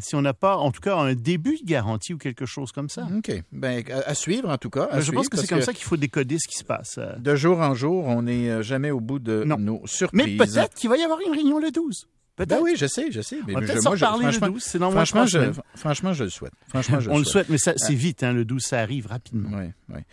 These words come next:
Speaker 2: Bon, alors, parlant de nucléaire, soyons cohérents, continuons en parler, euh, à
Speaker 1: Oui.
Speaker 2: parlant de, maintenant de celui de, de, de l'Iran, le, l'accord nucléaire i-, iranien.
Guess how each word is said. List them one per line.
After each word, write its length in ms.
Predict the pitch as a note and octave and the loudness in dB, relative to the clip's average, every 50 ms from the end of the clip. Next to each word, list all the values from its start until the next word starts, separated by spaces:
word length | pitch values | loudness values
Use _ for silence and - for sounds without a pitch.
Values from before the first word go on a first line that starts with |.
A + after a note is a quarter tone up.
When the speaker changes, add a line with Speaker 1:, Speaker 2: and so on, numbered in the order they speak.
| - - _ - | -20 -12 _ 0
Speaker 2:
Bon, 160 | C#3+ B2 G#2 - | 0 0 2 0
alors, 260 | B2 C3 C3 C3 A2+ | 0 0 2 2 2
parlant 320 | - - E3 D#3 E3 E3+ E3+ | 4 4 4 6 6 4 4
de 60 | E3 | 4
nucléaire, 560 | D#3+ D3 - D#3 D3+ D3+ D3+ D3 C#3 A#2+ A2 | 4 2 2 2 4 4 6 6 4 2 0
soyons 400 | - - D3 C#3+ C#3 D3 D3+ C#3+ | -2 0 2 2 2 2 2 0
cohérents, 460 | - D3+ C#3 C3+ C#3 C3 D#3+ G3 A3+ | 2 2 4 4 4 4 2 2 2
continuons 640 | G#3+ - E3+ D3 - - D#3+ D3 D3 D#3+ F3+ G3 G3 | 2 2 0 0 0 -2 -2 0 0 0 0 0 0
en 120 | E3+ C#3 A#2+ | -2 -2 0
parler, 460 | - C#3+ B2+ C3 C#3 D#3+ F3 F3 F3 | 2 2 2 2 2 2 2 2 2
euh, 500 | D3+ B2+ B2 A#2+ A#2 B2+ B2+ B2 A#2+ F#2+ G#2+ | 2 0 -2 -2 -2 -2 -2 -2 -4 -4 -4
à 40 | |
Speaker 1:
Oui. 40 | A#2+ - | -4 0
Speaker 2:
parlant 520 | D3 C#3 C#3 C3+ C3 D3 D#3 D#3 D#3 D3 | 2 2 4 4 4 4 2 2 2 0
de, 100 | B2 B2 | 0 0
maintenant 380 | A#2+ A#2+ B2 A2+ - C#3+ D3 D3 | 2 2 0 0 0 0 0 0
de 120 | B2+ B2 | 0 -2
celui 420 | A2+ - - A#2+ A2 A#2 B2 C#3 D3 | -2 -2 -2 -4 -2 -2 -2 -4 -2
de, 360 | B2 B2 A#2 A2+ A2 G#2+ G#2 - - - - - - - _ | 0 2 2 2 2 2 0 -2 -6 -12 -20 -20 -20 -20 _
de, 480 | - A2 A2+ A2 G#2+ G#2+ G#2 G2+ G2+ G2+ | -6 -2 0 2 2 2 2 0 0 -2
de 100 | F#2 G2 G#2 | -2 -2 0
l'Iran, 340 | A#2 B2 B2+ A2+ B2 C3+ D#3+ | 0 0 0 2 2 2 4
le, 140 | E3 D#3 | 4 4
l'accord 400 | A#2+ A#2+ A#2 A2+ - D#3 C#3+ C#3 | 4 4 2 2 2 2 2 2
nucléaire 560 | C3+ B2 G#2+ B2+ A#2+ A2+ A#2+ B2+ B2+ A#2 G#2 F#2+ | 2 0 0 0 0 2 2 2 2 0 -2 -2
i-, 280 | F#2+ A#2 A#2 G#2+ A2+ A#2 | -4 -4 -6 -4 -4 -4
iranien. 380 | A2+ G#2+ A2+ G2+ F2 E2 E2 G2 | -4 -2 -2 -2 -2 -2 -4 -4